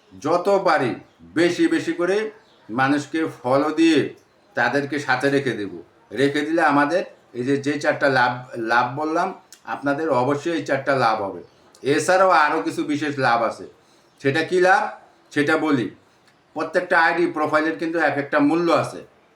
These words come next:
পাঁচ কে পর্যন্ত যাদের ফলোয়ার তাদের একরকম মূল্য Facebook-এর কাছে, দশ কে পর্যন্ত যাদের ফলোয়ার তাদের একরকম মূল্য, আবার পাশাপাশি যখন দশ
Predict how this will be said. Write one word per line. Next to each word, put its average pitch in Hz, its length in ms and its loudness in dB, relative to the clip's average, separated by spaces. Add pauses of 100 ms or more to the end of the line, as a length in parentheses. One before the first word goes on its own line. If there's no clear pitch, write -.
(120)
পাঁচ 170 220 2 (120)
কে 190 100 4 (120)
পর্যন্ত 160 360 -2 (140)
যাদের 120 220 0
ফলোয়ার 139 520 2 (580)
তাদের 131 320 0
একরকম 156 480 0
মূল্য 156 220 -2 (200)
Facebook-এর 143 480 -2
কাছে, 151 300 -2 (580)
দশ 147 300 2 (120)
কে 185 120 4
পর্যন্ত 165 380 -2 (120)
যাদের 127 240 0
ফলোয়ার 143 460 0 (340)
তাদের 127 320 2
একরকম 139 460 0
মূল্য, 123 260 -4 (480)
আবার 139 380 2
পাশাপাশি 156 540 0
যখন 139 260 0 (100)
দশ 143 220 2